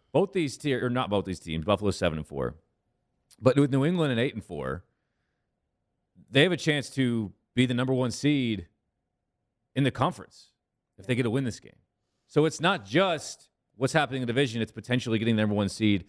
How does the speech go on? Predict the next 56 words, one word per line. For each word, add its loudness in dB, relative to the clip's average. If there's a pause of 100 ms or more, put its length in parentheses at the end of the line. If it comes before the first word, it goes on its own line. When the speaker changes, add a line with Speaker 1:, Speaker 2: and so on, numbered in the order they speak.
(280)
Speaker 1:
uh, 4
going 0
into -2
the 0
playoffs 0
and -14
home -2
field -4
advantage 0
throughout 2
the -14
playoffs. -2
Again, 2
only 0
one 2
team -4
now 0
with -2
this -12
new -6
format 2
gets -2 (260)
a 2
bye 2
in -2
the -2
first -4
round. 0 (420)
Um, 0 (140)
this 0
is -2
a 0
tough -2
game -2 (720)
to -4
predict 0
because 0
I 4
do 0
think -2
it's -4
gonna -2
be 2
close. 0
You -6
never 0
know 2
how 2
the 4
weather 2
is -4
gonna -8
impact 0
things. -4 (600)
I've 4
always 0